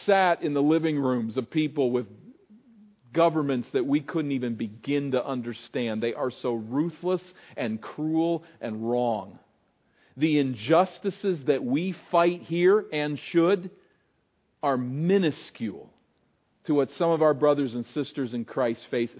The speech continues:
some of them that have spoken here in this assembly. But as I sit in the living room and talk through politics in a down moment, we're on the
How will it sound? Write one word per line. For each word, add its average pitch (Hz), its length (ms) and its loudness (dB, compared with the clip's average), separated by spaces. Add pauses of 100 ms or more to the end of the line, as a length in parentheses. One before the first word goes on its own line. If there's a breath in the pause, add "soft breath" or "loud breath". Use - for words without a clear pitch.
some 151 160 -2
of 135 100 -4
them 139 180 -2
that 123 140 -2
have 117 120 -6
spoken 127 480 -4
here 113 300 -4 (240 loud breath)
in 120 140 -4
this 113 220 -8
assembly. 104 580 -12 (1900 soft breath)
But 156 140 6
as 147 220 4
I 160 340 4 (240)
sit 196 220 4
in 170 100 0
the 156 60 0
living 156 340 4
room 147 320 0 (180 loud breath)
and 127 220 -4
talk 151 380 0
through 156 120 0
politics 139 760 0
in 131 100 -2
a 127 80 0
down 127 380 -2
moment, 120 500 -2 (1200)
we're 131 220 0
on 110 120 -6
the 98 60 -12